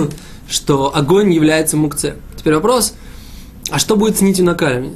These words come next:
С одной стороны, можно было бы сказать, что точно так же, как нить накаливания является мукце, точно так же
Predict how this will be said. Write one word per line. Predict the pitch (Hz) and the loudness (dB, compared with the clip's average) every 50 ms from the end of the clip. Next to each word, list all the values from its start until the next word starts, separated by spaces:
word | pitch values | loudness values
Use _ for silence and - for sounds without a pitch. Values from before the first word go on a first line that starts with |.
| - - | -12 -8
С | - - 151 | -2 0 2
одной | 147 175 233 262 | 2 4 4 2
стороны, | 254 - 208 180 185 226 208 | 2 0 0 0 2 2 2
можно | 190 196 185 180 180 | 2 2 2 2 2
было | 165 165 160 | 2 2 2
бы | 156 | 2
сказать, | 156 - 156 135 135 127 123 | 0 0 0 0 0 0 -2
что | - - - 143 135 135 143 - - - - - - - - - - - - - - - | -2 -2 0 0 0 0 -2 -6 -12 -18 -20 -20 -20 -20 -20 -20 -18 -18 -18 -4 -2 0
точно | 180 180 190 | 2 2 2
так | 180 185 180 | 2 2 2
же, | 160 156 | 2 0
как | 175 156 151 | 0 0 2
нить | 175 180 151 | 2 2 2
накаливания | 170 156 143 165 147 127 131 127 135 139 147 170 - - - - - - - - - - - - - - - - - - - - - - - - - - - | 0 0 0 0 0 0 0 0 0 0 -2 -2 -6 -10 -18 -20 -20 -18 -18 -20 -18 -18 -18 -18 -18 -18 -18 -18 -18 -18 -18 -18 -16 -16 -16 -16 -10 -2 0
является | 160 156 151 165 165 165 160 - 160 | 2 4 4 4 2 2 2 2 0
мукце, | 156 151 - - - | 0 0 -2 -2 -2
точно | - - 165 - 175 170 | 0 0 -2 0 -2 0
так | 165 214 220 208 180 | 0 2 2 2 2
же | 175 180 185 | 2 0 0